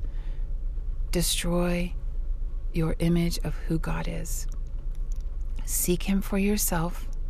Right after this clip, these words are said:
Seek first the kingdom of God, and all these things will be added to you.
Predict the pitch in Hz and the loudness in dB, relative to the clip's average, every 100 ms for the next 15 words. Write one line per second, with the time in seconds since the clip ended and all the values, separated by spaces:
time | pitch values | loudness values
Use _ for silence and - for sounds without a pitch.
0 | - - - - - - - - - 185 | -2 -4 -4 -2 -2 -2 -2 0 2 2
1 | - - 185 180 - 196 - 170 165 175 | 2 2 4 4 2 0 0 2 2 2
2 | 180 180 180 165 170 - - - - - | 0 0 0 -2 -2 -4 -4 -2 -2 -2
3 | - 165 - 165 165 170 - 175 165 180 | 0 2 2 2 2 2 2 2 2 2
4 | 175 - 156 160 - - - | 0 0 0 -2 -2 -2 -2